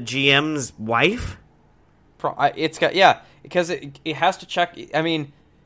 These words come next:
Speaker 2: you have to go down that list 'cause they, they said what it wasn't. Like, it had nothing to do with the press conference. It had nothing to do with, like,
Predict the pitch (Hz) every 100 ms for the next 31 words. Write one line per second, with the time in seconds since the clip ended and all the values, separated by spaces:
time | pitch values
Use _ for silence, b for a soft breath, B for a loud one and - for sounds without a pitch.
0 | _ 165 214 202 190 180 180 156 - 139
1 | 127 143 127 139 139 135 143 139 - 202
2 | 190 156 147 - 120 117 104 92 - -
3 | 120 - 127 120 113 127 156 185 175 160
4 | 165 165 165 165 - 135 139 135 - -
5 | _ _ _ _ _ 139 135 135 123 -
6 | 107 - 107 104 - b b b 123 110
7 | 110 143 165 165 147 147 143 139 139 127
8 | 123